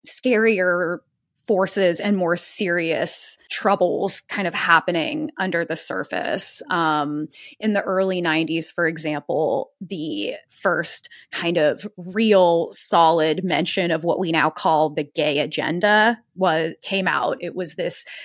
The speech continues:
video produced by, um, this ministry in California that was like,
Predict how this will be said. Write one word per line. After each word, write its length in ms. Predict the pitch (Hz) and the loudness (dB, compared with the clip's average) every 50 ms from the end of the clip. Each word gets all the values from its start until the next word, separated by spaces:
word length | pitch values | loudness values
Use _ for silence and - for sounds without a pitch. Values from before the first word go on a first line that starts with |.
| - - - | -16 -12 -12
video 580 | 185 165 214 233 233 196 190 190 165 170 180 180 - - | 2 6 6 8 8 8 6 4 4 4 2 0 -2 -2
produced 540 | - 220 175 175 170 175 185 - - - - | -4 -4 -2 -2 -2 -2 -4 -4 -6 -4 -2
by, 520 | - 165 165 160 147 156 156 151 147 156 - - - - _ - | 0 0 0 0 0 0 0 -2 -2 -4 -8 -14 -20 -20 _ -2
um, 480 | - 180 165 160 147 - 170 165 160 - | 0 2 2 2 2 0 -2 -4 -4 0
this 300 | - 185 165 160 - - | 2 2 2 2 2 2
ministry 640 | 214 190 202 208 202 202 185 - - 190 180 165 165 | 2 0 0 0 0 0 -2 -2 -4 -6 -4 -4 -2
in 120 | 156 165 | -2 -4
California 840 | 156 - - 160 160 156 156 - - 180 170 170 175 156 - - - | -4 -4 -2 0 0 0 -2 -4 -6 -6 -4 -4 -6 -6 -8 -8 -6
that 160 | - 175 - | -6 -4 -4
was 220 | 170 175 170 - 160 | -4 -6 -6 -4 -4
like, 320 | 165 - 101 - - - | -4 -4 -4 -6 -8 -14